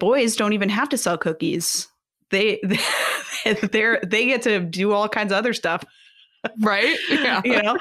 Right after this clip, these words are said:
Speaker 2: Yeah.
Speaker 1: So, uh, <laughs> like, we're being pressed into service here for, <laughs> for,
Speaker 2: Yeah.
Speaker 1: for
Speaker 2: Yeah.
Speaker 1: fundraising for the Girl Scouts of America. Um, but yeah, so I, like, I, I think that there's just so many, um, angles of this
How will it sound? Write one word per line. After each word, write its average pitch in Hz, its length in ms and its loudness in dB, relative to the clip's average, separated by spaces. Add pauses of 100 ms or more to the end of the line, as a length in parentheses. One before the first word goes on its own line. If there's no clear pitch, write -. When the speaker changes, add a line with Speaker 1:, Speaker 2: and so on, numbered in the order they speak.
(100)
Speaker 2:
Yeah. 254 240 -4
Speaker 1:
So, 262 100 2 (280)
uh, 202 560 0 (420)
<laughs> - 400 -16
like, 202 180 -2
we're 214 160 2
being 233 220 0
pressed 220 360 -2
into 196 220 0
service 202 420 0
here 180 400 0
for, 220 200 2
<laughs> - 640 -2 (180)
for, 392 80 4
Speaker 2:
Yeah. 311 440 2 (120)
Speaker 1:
for 269 140 2
Speaker 2:
Yeah. - 60 -6
Speaker 1:
fundraising 208 580 2
for 220 100 0
the 208 60 0
Girl 202 180 0
Scouts 196 300 -2
of 175 80 -4
America. 180 480 -2 (440)
Um, 190 520 0 (580)
but 202 160 0
yeah, 196 220 -2
so 202 340 2
I, 208 260 0
like, 196 360 -2 (400)
I, 202 240 0
I 208 100 0
think 226 240 -2
that 214 140 -2
there's 196 180 -2
just 185 220 -4
so 202 200 0
many, 185 520 -2
um, 165 460 -2 (680)
angles 202 460 0
of 226 180 0
this 262 360 0